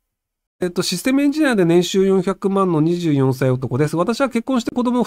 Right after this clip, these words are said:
人産みたいと思っています。子供が先天的な病気を持つ確率や自分の体力を考えると早く産んだ方が良いかなと思う反面、母親の精神じゅ-、成熟度、子育ての費用を考えると遅い方が良いのかとも思い、何歳ぐらいで第一子を産むのがベストなのか疑問です。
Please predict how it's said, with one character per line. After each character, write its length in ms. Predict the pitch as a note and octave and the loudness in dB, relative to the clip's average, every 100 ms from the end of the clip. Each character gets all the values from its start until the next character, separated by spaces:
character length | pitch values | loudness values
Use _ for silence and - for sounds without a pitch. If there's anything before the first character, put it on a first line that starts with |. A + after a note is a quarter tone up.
| - | 0
人 120 | A#3 | 0
産 20 | A#3 | 0
み 80 | A3+ | 0
た 100 | A#3 | 0
い 40 | |
と 80 | G3 | 0
思 120 | C#3+ | -2
っ 60 | C3 | 0
て 60 | |
い 40 | C#3 | 0
ま 80 | F3 | -2
す。 100 | - - | -4 -20
子 140 | - G3 | -6 -2
供 160 | B3+ | 0
が 80 | C#4 | 0
先 160 | A#3+ A#3+ | -2 -2
天 120 | C4 | -2
的 120 | C4 | -4
な 80 | C4 | -2
病 180 | B3 B3 | -2 -2
気 80 | B3+ | -2
を 40 | |
持 100 | B3 | -4
つ 80 | - | -4
確 200 | E3 E3 | -4 -2
率 160 | D#3 E3 | 0 0
や 60 | |
自 120 | C#3 D#3 | 0 0
分 80 | |
の 80 | G3 | 0
体 140 | G3+ G3 | -2 -2
力 180 | D3+ | -2
を 20 | C3+ | 0
考 40 | |
え 60 | C3 | 0
る 60 | B2+ | 2
と 80 | |
早 160 | C#3 - | 2 2
く 80 | - | 0
産 100 | D3 | -2
ん 20 | |
だ 80 | C#3 | 0
方 100 | C3+ | 0
が 80 | B2+ | 2
良 100 | C3 | 2
い 60 | |
か 100 | B2+ | 0
な 140 | C3+ F#3+ | -2 -2
と 80 | F3 | 0
思 120 | D#3 | -2
う 20 | |
反 180 | A#2+ A#2 | -2 0
面、 180 | F#3+ G3+ _ | 0 -2 _
母 200 | E3+ G#3+ | -2 -2
親 100 | B3 | 0
の 120 | A#3 | -2
精 280 | G#3+ A3+ A#3 | -2 -2 -2
神 280 | G3+ A#3 A3+ | -2 -2 0
じ 120 | G#3+ | -2
ゅ-、 80 | A3 | -4
成 200 | - G#3+ | 0 0
熟 260 | G#3 G#3 G3+ | 0 -4 -4
度、 100 | D3+ | -4
子 100 | C#3 | -4
育 120 | G#3+ G#3+ | -4 -4
て 100 | F3 | -4
の 60 | |
費 80 | D3 | -4
用 120 | D#3 C3+ | -2 -2
を 20 | |
考 120 | B2+ B2 | -2 -4
え 60 | |
る 60 | B2+ | -2
と 100 | C3+ | -2
遅 140 | C3+ | -2
い 20 | G3 | -2
方 100 | G#3+ | -2
が 120 | E3+ | -2
良 100 | D#3 | 0
い 20 | |
の 80 | C3+ | -2
か 120 | B2+ | -4
と 40 | |
も 120 | A#2+ A#2 | -4 0
思 100 | F3+ | 0
い、 100 | G3 - - | -2 -8 0
何 160 | E3+ | 0
歳 180 | G3+ A3+ | 2 0
ぐ 80 | G#3+ | 2
ら 100 | A3 | 2
い 40 | E3+ | 2
で 60 | |
第 160 | D3+ D#3 | 2 2
一 80 | D3 | 2
子 60 | |
を 20 | C#3+ | 0
産 40 | |
む 60 | C3+ | 2
の 60 | |
が 60 | B2+ | 0
ベ 100 | C#3 | 0
ス 80 | - | 0
ト 40 | |
な 80 | B2+ | -2
の 60 | G#2+ | -2
か 40 | |
疑 60 | A2+ | -2
問 140 | C3+ | -2
で 60 | |
す。 100 | G3 | -4